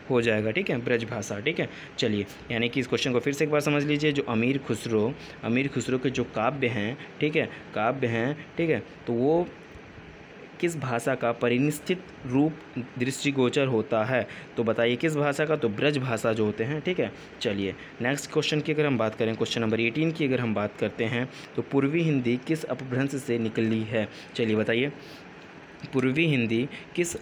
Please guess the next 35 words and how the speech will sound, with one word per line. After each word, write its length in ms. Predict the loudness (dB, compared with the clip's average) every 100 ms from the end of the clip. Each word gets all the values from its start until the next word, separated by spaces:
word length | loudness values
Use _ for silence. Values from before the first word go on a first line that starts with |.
| -4
अपभ्रंश 720 | -4 -2 -4 0 0 0 -2
से 200 | 0 0
निकली 500 | 0 2 4 4 2
हुई 240 | 2 2
है? 260 | 2 -2 -2 0
First 220 | 0 2
option 240 | 0 2 2
देखिए 220 | 2 2
सौरसेनी, 640 | 4 2 4 2 2 0 -4 -14 -2
दूसरा 280 | -2 2 0
महाराष्ट्री, 720 | 0 0 2 2 0 0 -2
तीसरा 360 | -2 -4 0 0
मगधी 480 | 0 0 0 0 0 -10 0
और 140 | 2
option 280 | 2 0 0
number 160 | 2 2
D 200 | 2 0
की 120 | 2
अगर 160 | 2 2
हम 120 | 2
बात 240 | 0 0
करें, 220 | -2 -2
option 320 | -2 -6 -2 0
number 200 | 2 2
D 180 | 0
की 140 | 2 2
अगर 160 | 2
हम 140 | 2 0
बात 220 | -2 0
करते 240 | -2 0 -2
हैं 240 | -2 -6 -8 -14 -2
तो 140 | -2 2
अर्ध 220 | 0 2 0
मगधी 560 | 0 0 0 2 0 2
होगा। 340 | 0 2 2